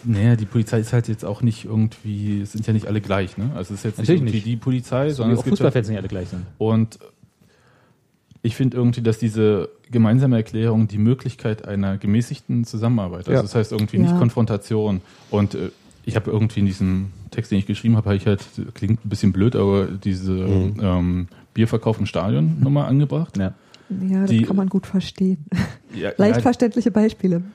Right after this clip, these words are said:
Speaker 1: Ja, aber das ist halt ein Beispiel, wo halt klar ist, es
Speaker 4: Ja.
Speaker 1: ist verboten, prinzipiell,
Speaker 4: Ja, ja.
Speaker 1: Al-,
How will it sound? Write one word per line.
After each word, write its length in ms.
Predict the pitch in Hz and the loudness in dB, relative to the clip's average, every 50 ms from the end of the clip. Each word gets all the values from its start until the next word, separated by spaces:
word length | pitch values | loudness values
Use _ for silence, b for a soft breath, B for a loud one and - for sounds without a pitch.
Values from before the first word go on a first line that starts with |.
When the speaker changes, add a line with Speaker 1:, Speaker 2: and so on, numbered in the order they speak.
| _ _ - | _ _ -4
Speaker 1:
Ja, 160 | 98 98 107 | 0 2 2
aber 200 | 123 117 101 101 | 2 4 4 2
das 100 | 101 104 | 2 0
ist 80 | 98 - | 0 0
halt 100 | 120 117 | 0 2
ein 120 | 80 110 120 | 2 2 2
Beispiel, 260 | 117 113 - - 113 | 2 0 -2 -2 -4
wo 140 | 110 110 98 | -2 -2 0
halt 160 | 110 107 104 - | 0 -2 -4 -4
klar 360 | - - 98 104 117 113 - | -6 -4 -4 -2 -4 -4 -6
ist, 260 | - 127 123 - - b b b | -6 -8 -8 -8 -12 b b b
es 80 | - 175 | 0 2
Speaker 4:
Ja. 80 | 165 170 | 2 2
Speaker 1:
ist 140 | 170 175 | 2 2
verboten, 500 | - 160 123 104 101 101 131 - 202 190 | 0 0 0 0 0 -2 -2 -2 -4 -4
prinzipiell, 580 | - - 131 139 - 156 151 143 147 160 196 208 - - | -4 -2 -2 -2 -2 -4 -6 -6 -6 -4 -6 -6 -4 0
Speaker 4:
Ja, 80 | 156 | 2
ja. 160 | 165 170 170 165 | 2 4 4 2
Speaker 1:
Al-, 100 | 170 180 | 0 -2